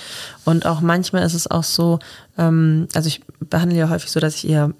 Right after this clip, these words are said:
längere Pausen dazwischen mache, weil ich gerne dem Körper Zeit lassen möchte, es zum einen selbst herauszufinden, auch neu zu stabilisieren, auch muskulär zu stabilisieren. Und es ist auch manchmal spannend, wie dann so, da habe ich so das Gefühl, „Ah, jetzt ist alles fix“, und beim nächsten Mal ist dann so wie die nächste Zwiebelschicht.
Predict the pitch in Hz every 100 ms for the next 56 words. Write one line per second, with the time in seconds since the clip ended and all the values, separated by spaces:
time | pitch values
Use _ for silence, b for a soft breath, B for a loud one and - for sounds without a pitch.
0 | - - 156 160 170 156 143 170 175 190
1 | 190 190 185 - 190 196 196 160 - 156
2 | 151 143 160 151 151 - 160 160 160 -
3 | 151 151 - 151 B B - - 165 160
4 | 156 156 147 147 143 - 139 185 196 180
5 | - 175 165 - 139 160 156 156 - 143
6 | 147 143 147 139 139 175 202 214 147 139
7 | 143 - 139 147 156 - 151 - 160 165
8 | 160 190 B B B B B B - 165
9 | 160 160 170 165 170 160 - 170 180 175
10 | 170 160 160 156 B B B - 175 165
11 | 165 - 147 175 - 220 226 - - 185
12 | 170 - - 247 - - 165 165 160 170
13 | 240 277 - 180 175 175 175 160 156 190
14 | 185 175 190 233 - 160 - 165 151 -
15 | 170 240 -